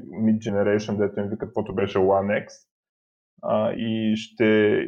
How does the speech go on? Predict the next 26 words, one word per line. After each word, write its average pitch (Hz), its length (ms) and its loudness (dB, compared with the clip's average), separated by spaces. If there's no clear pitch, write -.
игрите 117 600 2
щ-, - 360 -18
ще 117 200 -6
са 110 260 -4
върху 107 240 0
някой 120 300 0
generation, 101 560 -2
а 104 40 2
може 113 280 2
би 110 60 -6
първо 117 140 -2
ще 107 140 -8
дропнат 107 320 0
за 107 60 0
Xbox 104 360 -2
One, 113 180 4
ще 107 100 -8
станат 113 280 2
за 113 60 4
Xbox 110 340 -2
One 110 420 0
X - 160 -10
и 120 40 -4
за 107 120 -4
Series 110 920 -2
X. - 20 -20